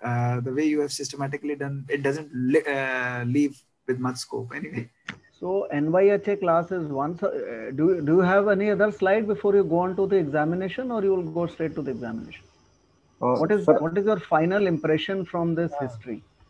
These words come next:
Speaker 2: So
Speaker 4: So
Speaker 2: this
Speaker 4: we
Speaker 2: is what
Speaker 4: should
Speaker 2: you
Speaker 4: have
Speaker 2: have come.
Speaker 4: some discussion. Uh, just
Speaker 1: Yeah.
Speaker 4: I, shall I add something?
Speaker 3: Yes, sir.
Speaker 1: Please go ahead.
Speaker 4: Okay.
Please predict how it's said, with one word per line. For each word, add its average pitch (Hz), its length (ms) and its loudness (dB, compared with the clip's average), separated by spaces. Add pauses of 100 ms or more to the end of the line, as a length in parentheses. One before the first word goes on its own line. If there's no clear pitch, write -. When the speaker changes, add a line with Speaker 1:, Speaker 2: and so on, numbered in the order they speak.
(160)
Speaker 2:
So 135 80 -6
Speaker 4:
So 131 80 -6
Speaker 2:
this 147 140 -4
Speaker 4:
we 170 140 0
Speaker 2:
is 156 60 0
what 151 120 0
Speaker 4:
should 196 60 0
Speaker 2:
you - 80 4
Speaker 4:
have - 100 -4
Speaker 2:
have - 100 -10
come. - 100 -10
Speaker 4:
some 214 200 0
discussion. 165 640 -4 (400)
Uh, 202 100 0
just 220 280 -2
Speaker 1:
Yeah. 233 140 6
Speaker 4:
I, 240 60 6 (320)
shall 214 160 4
I 254 80 4 (140)
add 220 100 -2
something? 226 460 -2 (760)
Speaker 3:
Yes, 127 200 6
sir. - 120 -16
Speaker 1:
Please - 180 -10
go 127 100 -2
ahead. 135 200 -6
Speaker 4:
Okay. 131 40 -10